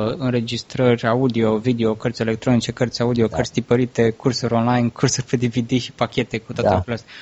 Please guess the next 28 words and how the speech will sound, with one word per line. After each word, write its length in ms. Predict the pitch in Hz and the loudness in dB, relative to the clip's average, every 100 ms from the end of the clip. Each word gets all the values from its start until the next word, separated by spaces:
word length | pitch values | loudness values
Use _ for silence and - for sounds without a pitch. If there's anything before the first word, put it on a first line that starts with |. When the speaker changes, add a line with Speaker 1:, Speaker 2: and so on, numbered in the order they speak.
| - | -20
Speaker 1:
Cum, 260 | - 180 175 | -2 0 0
cum 220 | - 175 | 2 0
s-au 160 | 165 165 | 2 0
dezvoltat? 420 | 156 151 160 127 | 0 0 0 0
Spune 220 | - 139 | 2 4
un 100 | 135 | 4
pic 140 | 131 127 | 2 2
despre, 280 | 131 135 | 2 4
nu 60 | 131 | 2
Speaker 2:
Încet. 120 | 87 | 2
Speaker 1:
știu, 120 | - | -2
primul 200 | - 143 | 2 6
material, 840 | 120 110 - 107 110 151 151 113 104 | 6 4 0 -2 0 2 2 0 -2
uh, 340 | 107 104 107 | -4 -4 -2
Speaker 2:
Păi, 140 | 104 196 | 2 2
primul 340 | - 208 202 | 4 4 6
material 420 | 190 175 196 196 | 6 6 6 6
e 60 | 180 | 4
prima 300 | - 185 160 | 2 0 0
carte 480 | - 170 170 147 143 | 4 2 4 0 2
de 380 | 139 135 135 135 | 0 2 2 0
finanțe 320 | 131 151 143 | 2 0 0
personale 400 | 143 120 135 131 | -2 0 2 2
și 120 | 127 123 | 2 -2
investiții 580 | 117 113 - 123 131 | 0 0 0 -4 -2
dedicate 580 | 113 110 104 135 123 - | 2 2 2 2 2 2
exclusiv 520 | 135 - 143 127 123 | -2 -2 -4 -4 -6
subiectului, 680 | 107 104 90 78 - - - | -4 -4 -2 -2 -4 -10 -10